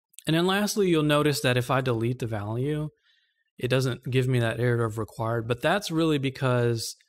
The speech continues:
this value is hard grained in here. Um, if I were to not provide a default value, then that error would be here, okay?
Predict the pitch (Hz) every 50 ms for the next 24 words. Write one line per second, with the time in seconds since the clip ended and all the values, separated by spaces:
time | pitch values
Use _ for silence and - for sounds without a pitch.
0 | _ _ _ _ - 127 127 113 - 120 110 120 117 117 123 123 120 123 120 117
1 | 113 107 107 104 101 - - 123 117 113 110 110 107 107 110 110 113 123 123 131
2 | 135 143 139 135 156 156 156 151 151 156 151 139 123 _ _ _ _ _ _ _
3 | _ _ _ _ _ _ _ _ _ _ _ - 120 120 117 113 110 107 107 -
4 | - 123 117 - - 123 123 127 131 127 127 120 120 117 120 - - - 117 113
5 | 110 110 - - 123 113 110 113 110 110 120 147 147 160 151 - 170 151 147 131
6 | 127 139 139 143 147 139 123 117 117 113 113 113 110 113 117 107 107 107 101 107
7 | 104 101 110 113 107 104 101 101 107 110 - - - _ _ _ - - 110 104
8 | 120 110 104 104